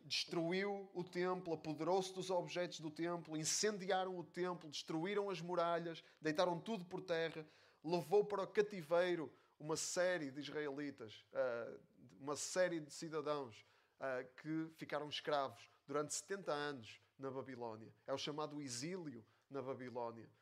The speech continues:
ou o cativeiro na Babilónia. Ah, mas ao mesmo tempo que Deus, eh, ordenou o cativeiro,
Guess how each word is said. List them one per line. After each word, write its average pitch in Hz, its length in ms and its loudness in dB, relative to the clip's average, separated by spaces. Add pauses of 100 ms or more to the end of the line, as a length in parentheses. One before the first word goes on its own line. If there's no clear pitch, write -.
ou 139 120 0
o 131 40 -4
cativeiro 151 580 -2
na 143 100 -6
Babilónia. 117 580 -8 (1160)
Ah, 127 320 0 (840)
mas 170 140 -2
ao 208 80 4
mesmo 208 280 -2
tempo 208 300 -2
que - 80 -12
Deus, 170 680 -2 (140)
eh, 143 240 -2
ordenou 156 460 2
o 156 40 -4
cativeiro, 151 720 -2